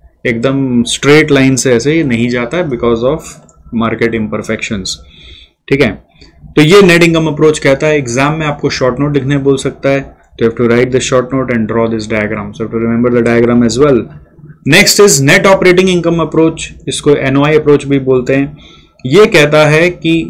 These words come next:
अगर एक लाइन में सारांश बोले तो ये कहता है कि आपका उधार लेने से value ना बढ़ेगा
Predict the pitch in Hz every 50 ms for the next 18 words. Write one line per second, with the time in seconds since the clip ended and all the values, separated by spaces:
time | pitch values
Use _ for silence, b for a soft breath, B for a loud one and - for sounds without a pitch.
0 | - - - - 123 139 143 151 160 160 156 151 147 147 151 147 143 - 127 123
1 | 127 139 143 143 123 123 120 120 120 127 156 165 160 - b b b b b b
2 | b - 143 156 175 175 175 156 151 151 170 170 151 160 180 180 175 180 196 202
3 | 196 - - - 147 151 156 175 170 - - - - 175 170 175 - 165 147 131
4 | 135 147 160 180 175 156 147 147 143 143 143 135 - 147 143 143 139 139 - _
5 | - 127 123 120 120 131 135 131 123 120 113 113 110 110 120 120 123 123